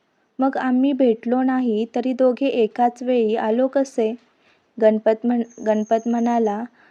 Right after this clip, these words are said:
"मला तर वाटलं तुम्ही काहीतरी शूट करताय का काय, कारण दोघे एकामागून एक उभे होते पण कोणी एकमेकांकडे पाहिलंच नाही."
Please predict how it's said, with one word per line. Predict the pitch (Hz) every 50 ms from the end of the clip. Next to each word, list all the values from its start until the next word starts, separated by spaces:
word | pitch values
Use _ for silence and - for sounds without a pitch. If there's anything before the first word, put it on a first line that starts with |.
| _ _ _
"मला | 254 262 269 277 285 285
तर | 285 - 302 311
वाटलं | 302 285 262 233 233 - 240 233 226 233 233 -
तुम्ही | 247 226 220 214 233 240
काहीतरी | 233 240 247 240 240 247 233 226 - 233 214 214 226 233
शूट | - - 220 214 220 - -
करताय | 240 226 220 220 - 226 214 214
का | 220 - 233 233
काय, | 233 - 220 190 - - _ _ _ _ _ _ _ -
कारण | 220 214 220 214 214 208 202 208 220 226
दोघे | 220 220 208 202 202 - 240 233 214 202 226 233 _ _ _ _ _ -
एकामागून | 233 254 247 254 294 294 294 294 285 285 262 294 294 285 269
एक | - 240 240 240 - -
उभे | 233 233 196 208 226 240
होते | 240 240 254 233 - - 208 214
पण | 220 - 247 240 247
कोणी | 247 - 233 226 220 214 220 233 240 -
एकमेकांकडे | - 220 226 220 - - 240 240 233 - 247 240 240 240 240 233 214 208 214
पाहिलंच | 233 226 - 220 208 208 208 214 220 226 226 -
नाही." | 240 240 226 220 214